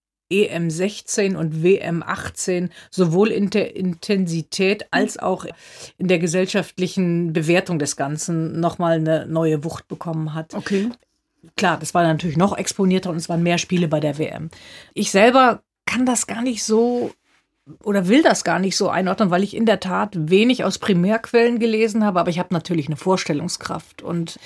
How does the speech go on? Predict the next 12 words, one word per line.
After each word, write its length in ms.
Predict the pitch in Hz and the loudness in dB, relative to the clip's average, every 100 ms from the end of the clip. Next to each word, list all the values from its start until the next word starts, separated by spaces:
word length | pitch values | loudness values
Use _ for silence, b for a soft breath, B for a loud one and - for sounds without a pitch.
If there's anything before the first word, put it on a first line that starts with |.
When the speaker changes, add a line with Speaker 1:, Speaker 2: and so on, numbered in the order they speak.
| B B B B B B _ _ | B B B B B B _ _
Speaker 1:
äh, 220 | 156 151 - | -10 -8 2
ehrlich 260 | 240 240 | 4 4
gesagt 300 | 214 214 208 | 4 2 2
versuche 320 | 208 175 208 | 0 2 2
ich 80 | 220 | 2
das 240 | 214 190 - | 0 -2 -2
auch 180 | - | -4
immer 240 | - 208 208 | 0 0 2
wieder 400 | 202 208 196 180 | 2 4 4 2
so 120 | 180 | 2
ein 60 | 180 | 0
bisschen 480 | 202 220 185 175 | 2 2 2 2